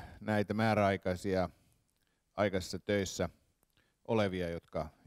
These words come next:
jotka sitten, joilta sitten katkesi, katkesi nämä työsuhteet. Ö,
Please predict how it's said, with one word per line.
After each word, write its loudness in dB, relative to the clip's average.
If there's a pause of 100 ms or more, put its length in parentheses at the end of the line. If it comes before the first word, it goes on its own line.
jotka -4
sitten, -6
joilta -8
sitten -8
katkesi, 0 (300)
katkesi -4
nämä -12
työsuhteet. -10 (2750)
Ö, -16